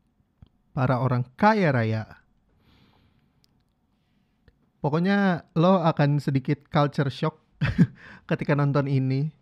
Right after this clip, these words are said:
Karena gue pribadi awalnya kayak, "Hah?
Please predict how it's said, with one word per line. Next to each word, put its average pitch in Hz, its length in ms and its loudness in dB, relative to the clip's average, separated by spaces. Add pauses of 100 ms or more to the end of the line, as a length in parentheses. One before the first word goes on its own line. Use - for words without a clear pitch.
(580)
Karena 160 480 0 (160)
gue 139 240 -2
pribadi 135 400 -2
awalnya 135 320 -2
kayak, 131 320 -2
"Hah? 240 960 -6